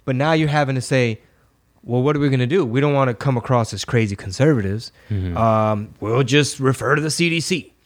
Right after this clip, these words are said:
Speaker 1: You know what I mean? It's almost like
Speaker 2: By definition, that's kinda conspiratorial, isn't it? Like, if the, if something goes unchecked or unbalanced, you literally conspire to make sure that didn't get fulfilled.
Speaker 1: Yeah, yeah, yeah. And, and I guess, I guess what I was trying to say is, like, when some people shy away from the,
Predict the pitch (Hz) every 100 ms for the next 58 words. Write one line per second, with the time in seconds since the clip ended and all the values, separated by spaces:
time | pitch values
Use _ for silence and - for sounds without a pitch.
0 | _ _ _ 131 165 175 175 185 170 151
1 | 180 185 175 165 139 117 110 185 202 165
2 | 185 165 143 143 175 165 120 131 117 147
3 | 135 196 175 85 87 113 147 127 104 -
4 | 143 - 151 156 143 190 208 190 165 135
5 | 135 143 - 131 - 113 98 104 117 85
6 | - - - 110 135 123 131 135 117 104
7 | - - 113 101 104 104 - 104 95 90
8 | 95 92 92 90 104 95 - - _ _
9 | _ 156 175 175 175 151 113 143 143 -
10 | 143 147 - _ - 139 147 165 139 -
11 | - 131 147 - 123 131 - 117 101 120
12 | 107 101 101 107 120 - - 160 165 151
13 | 170 151 151 120 - 127 135 120 123 127
14 | 120 120 110 110 98